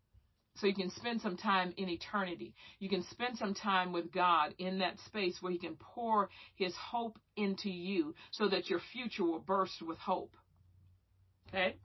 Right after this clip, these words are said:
Next one is all these out of order. Consider how you use your time, okay? Time is here to keep you, ch-, ch-, ch-, ch-,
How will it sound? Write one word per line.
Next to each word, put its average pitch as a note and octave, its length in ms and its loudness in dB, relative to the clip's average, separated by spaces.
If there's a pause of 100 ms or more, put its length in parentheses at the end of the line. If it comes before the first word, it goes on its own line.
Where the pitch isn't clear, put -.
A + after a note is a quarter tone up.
(160)
Next G3+ 300 0
one F#3+ 140 -2
is E3 320 -2 (1500)
all G3+ 220 10
these E3+ 180 6
out D#3 220 0
of C#3 140 -2
order. - 180 -8 (760)
Consider C4 420 6
how A3+ 200 6
you G3+ 160 4
use G3 400 2
your D#3+ 140 -2
time, - 340 -6 (340)
okay? A3+ 300 0 (640)
Time B3+ 300 4
is G#3+ 100 0
here A3+ 200 0
to F#3+ 60 -2
keep G#3 280 -6
you, G3+ 160 -4
ch-, - 160 -8
ch-, - 320 -10
ch-, - 180 -12
ch-, G#3 60 -10